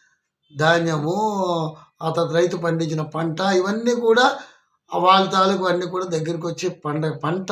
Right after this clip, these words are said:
అంతా కూడా దగ్గరికి వచ్చినట్టే ఆ పండగ చేసుకోవడం. కుటుంబం అంతా కలిసి, అయ్యో, ఈ సంపద ఏదైతే మన ఉందో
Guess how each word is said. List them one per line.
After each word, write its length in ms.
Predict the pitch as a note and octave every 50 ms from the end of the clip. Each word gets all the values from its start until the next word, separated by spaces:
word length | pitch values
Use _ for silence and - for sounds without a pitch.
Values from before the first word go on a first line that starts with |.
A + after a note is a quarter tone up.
| G3
అంతా 180 | F#3 F3 - F3+ D#3+ D#3+
కూడా 200 | D#3+ D#3 D#3 F#3 - - - _ _ _ _ C#3 C#3
దగ్గరికి 380 | C3+ - C#3 F3 F3+ F3 F3 E3+
వచ్చినట్టే 440 | - - D3+ C#3+ C#3 C3 C3+ D#3+ - - - - _ _ _ -
ఆ 20 | C#3 -
పండగ 280 | C3 B2+ D3 D#3+ F#3 G3 F#3 -
చేసుకోవడం. 540 | D#3+ C#3+ C3+ - - - - - C3+ C3+ C3+ - _ _ _ -
కుటుంబం 360 | E3 D#3+ F3 F3+ F3+ E3+ E3 D#3+
అంతా 160 | D3+ D3 D#3+ D3+ C#3+
కలిసి, 260 | D#3 D3+ C#3 D3 E3 D3 C#3+ - - _ - D#3
అయ్యో, 180 | D#3 E3 F3 E3 C#3+ - - - _ -
ఈ 100 | D#3+ D#3+ C#3+ -
సంపద 340 | C#3+ D3+ D3+ - G#3+ G3 F#3+ E3 D3+ C3+ - - - _ - D3 D3+
ఏదైతే 340 | E3 E3+ F3 E3 - E3+ E3 D#3
మన 80 | D3 C#3+ C#3+ C#3+
ఉందో 200 | C#3+ C#3+ D3+ C#3+